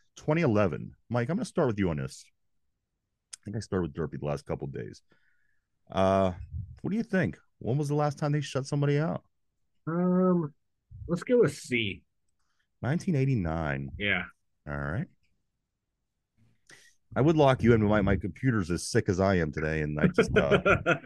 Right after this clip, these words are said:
Speaker 1: I, I, you know what? I,
Speaker 2: Ding.
Speaker 1: I just didn't have the energy to, to even
Speaker 2: Yep.
Speaker 1: mess with it. Derpy, over to you. What year was the last time that the Washington franchise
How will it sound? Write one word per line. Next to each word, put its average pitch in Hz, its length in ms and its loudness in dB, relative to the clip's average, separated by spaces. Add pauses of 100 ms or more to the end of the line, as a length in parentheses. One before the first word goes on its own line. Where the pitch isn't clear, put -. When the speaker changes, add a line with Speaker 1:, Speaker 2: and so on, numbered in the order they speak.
(140)
Speaker 1:
I, 110 200 2
I, 113 80 4
you 143 180 8
know 139 80 8
what? 139 100 6
I, 135 80 8
Speaker 2:
Ding. - 80 0 (460)
Speaker 1:
I 110 60 2
just 135 160 2
didn't 127 180 4
have 120 120 4
the 110 140 4
energy 98 380 2
to, 87 300 2
to 92 140 -2
even 85 220 0
Speaker 2:
Yep. 104 160 -2 (300)
Speaker 1:
mess 98 280 0
with 95 140 0
it. 95 140 0 (1800)
Derpy, 120 540 4 (920)
over 135 220 4
to 135 60 8
you. 120 280 8 (420)
What 151 220 4
year 180 280 4
was 120 140 4
the 90 80 -2
last 117 580 2 (180)
time 113 480 0
that 90 180 -6
the 82 220 0
Washington 95 840 2 (300)
franchise 90 840 0